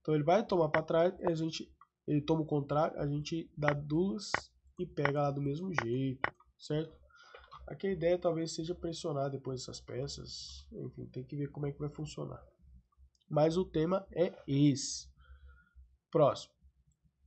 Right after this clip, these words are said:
Ah, já pausa.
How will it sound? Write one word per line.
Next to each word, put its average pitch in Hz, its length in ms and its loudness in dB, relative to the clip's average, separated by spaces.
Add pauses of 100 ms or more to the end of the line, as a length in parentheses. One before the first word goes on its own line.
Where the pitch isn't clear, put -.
(720)
Ah, 131 880 0 (4000)
já 135 180 0
pausa. 190 760 2